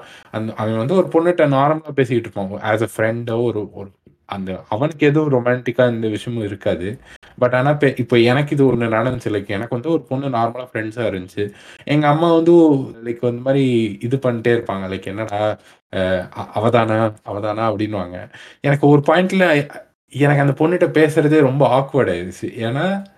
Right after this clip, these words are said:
என் மைண்ட்ல தப்பான விஷயங்கள் வர மாதிரி இருந்துச்சு. And I felt I, I wasn't being honest. ஏன்னா அந்த பொண்ணும் நானும் ஒரு பிளாட்டோனிக்கா இருக்கிறோங்கிற ஒரு ஒரு, ஒரு மியூச்சுவல் அண்டர்ஸ்டாண்டிங்ல தான் பேசிக்கிட்டு இருக்கோம்.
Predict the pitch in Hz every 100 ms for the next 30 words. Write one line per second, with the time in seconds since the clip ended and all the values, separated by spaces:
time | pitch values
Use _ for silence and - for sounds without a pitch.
0 | - - 135 147 156 160 185 202 190 147
1 | 143 165 165 175 160 143 139 156 147 135
2 | 120 123 139 139 143 135 123 170 151 135
3 | 135 135 156 156 139 117 - 120 123 131
4 | 135 120 120 110 98 107 110 - 110 135
5 | 180 - - - 107 120 139 151 160 196
6 | 151 165 185 143 127 113 147 156 156 175
7 | 170 139 135 139 139 147 143 123 113 113
8 | 110 107 101 101 _ - _ _ 110 113
9 | 107 104 98 101 101 113 160 160 147 120
10 | 135 139 127 127 117 110 110 135 143 117
11 | 107 95 80 80 92